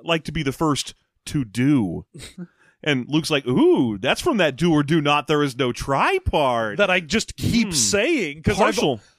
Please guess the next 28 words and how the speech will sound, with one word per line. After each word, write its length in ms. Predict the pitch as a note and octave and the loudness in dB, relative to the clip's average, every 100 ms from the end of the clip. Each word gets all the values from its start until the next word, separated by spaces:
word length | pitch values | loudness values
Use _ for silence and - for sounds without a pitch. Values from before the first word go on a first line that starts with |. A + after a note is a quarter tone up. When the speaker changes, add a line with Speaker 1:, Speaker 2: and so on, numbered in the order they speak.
| _ | _
Speaker 2:
I've 160 | A3 A#3 | 0 2
only 260 | E4+ D4+ | 2 0
been 300 | E3+ G#3 F3 | 0 -2 -2
taught 400 | E3+ - A#3 C#4 - | -8 0 0 0 -4
by 200 | E3+ E3+ | -2 -2
two 280 | D#3 - B3+ | -2 -2 -2
people 520 | - B3 F4 G3 D3+ | 0 -2 0 -2 -2
Speaker 1:
Mm-hmm. 120 | B2+ | -4
Speaker 2:
for 200 | C3 A3 - - - | -2 -2 -2 -12 -4
about 320 | A#3+ B3+ A#3+ | 0 2 0
five 440 | - A#3 C4 D4+ | -4 0 2 0
minutes 400 | G3 A#3 G#3+ - | 0 2 2 2
each. 380 | D4+ G4+ - - B3+ - D#4 - D4 | -2 -2 -4 -4 -4 -4 -8 -8 -12
<laughs> 460 | - - _ _ - | -14 -20 _ _ -6
Speaker 1:
Partial 420 | - A3+ B3+ E3 | -4 -6 -6 -8
bonus 520 | B2 G#2+ D3+ C4 D#3 | -2 0 2 0 -2
credit. 380 | - C3+ A2 F#2+ | 0 0 0 -2
You 220 | F#2+ C3 | -2 -2
get 160 | C4+ G#3 | 0 -2
to 60 | C3+ | -2
go 200 | A#2+ A2+ | -2 -2
first, 360 | D#3+ A#3 A3 | 0 -2 -2
remembering 600 | D#3 C3+ C#3+ F#3 E3 C3+ | -4 -2 -2 0 0 0
part 240 | A#2+ E3 E3 | 0 0 0
of 80 | |
a 40 | A#2+ | -2
Yoda 480 | G#2 G#2+ A3 C#4 - | -4 -2 0 -2 -4
quote. 460 | A#2+ A2+ G#2+ F2+ | -6 -4 -2 -6